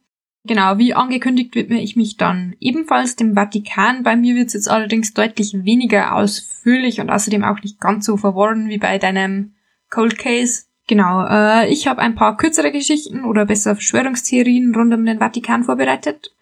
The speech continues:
Und so mysteriös wie die ganzen Storys sind, passen die nämlich auch ganz hervorragend zu unserer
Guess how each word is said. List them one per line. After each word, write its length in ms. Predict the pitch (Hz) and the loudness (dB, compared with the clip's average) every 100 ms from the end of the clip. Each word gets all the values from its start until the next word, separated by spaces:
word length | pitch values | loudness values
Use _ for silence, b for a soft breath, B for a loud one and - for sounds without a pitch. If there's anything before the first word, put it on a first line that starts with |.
| _ _ | _ _
Und 540 | - 247 247 247 240 233 | 0 2 4 4 4 4
so 200 | 247 254 | 2 2
mysteriös 600 | 285 302 247 233 277 302 | 0 0 2 2 2 2
wie 80 | 240 | 0
die 60 | |
ganzen 320 | 220 220 226 | 0 0 0
Storys 400 | 208 208 214 240 | 0 2 2 0
sind, 200 | - 247 | -2 -4
passen 340 | - 214 - 208 | -2 -2 -2 -2
die 100 | 214 | 0
nämlich 320 | 208 202 208 | 2 2 2
auch 200 | 202 208 | -2 -2
ganz 280 | 185 190 196 | -2 -2 -4
hervorragend 600 | 190 190 190 185 190 - _ | -4 -4 -4 -6 -10 -14 _
zu 260 | - 196 | -2 -2
unserer 540 | 196 196 180 175 175 | -2 -6 -4 -4 -6